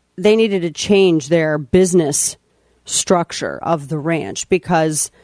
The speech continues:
they're competing with Brazilian ranches and ranches in New Zealand, and so much meat is imported anymore. You would be shocked. Like, the, some of the stuff that you're ordering and you're thinking that you're having delivered to you,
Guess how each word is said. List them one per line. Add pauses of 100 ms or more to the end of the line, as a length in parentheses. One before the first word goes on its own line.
(200)
they're
competing
with
Brazilian
ranches
and
ranches
in
New
Zealand,
and
so
much
meat
is
imported
anymore. (360)
You
would
be
shocked. (580)
Like,
the,
some
of
the
stuff
that
you're
ordering
and
you're
thinking
that
you're
having
delivered (500)
to
you,